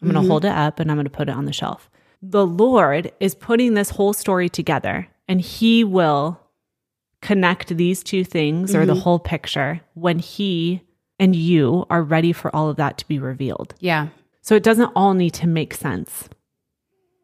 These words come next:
Speaker 1: right now.
Speaker 2: I love that. And I'm glad you brought it up because I think sometimes we can be in prayer and have a song pop into our head,
Speaker 1: Yeah.
Speaker 2: okay? And we're like, "I'm so distracted."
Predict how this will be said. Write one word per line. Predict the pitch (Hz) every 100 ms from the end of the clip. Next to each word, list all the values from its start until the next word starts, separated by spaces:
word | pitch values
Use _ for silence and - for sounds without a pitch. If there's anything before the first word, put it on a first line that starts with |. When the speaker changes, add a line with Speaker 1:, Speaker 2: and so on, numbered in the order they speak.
| _
Speaker 1:
right | 143 -
now. | 90 - - _ _ -
Speaker 2:
I | 240
love | 233 220 214
that. | 190 165 156 - _ - -
And | 247 -
I'm | 240 254
glad | 254 277
you | 277
brought | 233 208
it | 190
up | 220 233
because | 220 208 - 214 208 202 - - _ _ _ _ -
I |
think | 214 240 233 -
sometimes | - - 240 262 262 208 190 196 196
we | 208
can | 190 208
be | 190
in | 185
prayer | 180 - 170 170 -
and | 180
have | 175 175 165 165 180 - _ _ _ _ _ _
a | 220
song | 214 190 165
pop | 156 151 -
into | -
our | 62 151
head, | 147 - -
Speaker 1:
Yeah. | 190 170
Speaker 2:
okay? | 143 160
And | 170 170
we're |
like, | 165 160
"I'm | 170
so | 175 180
distracted." | 165 - 170 - - 65 -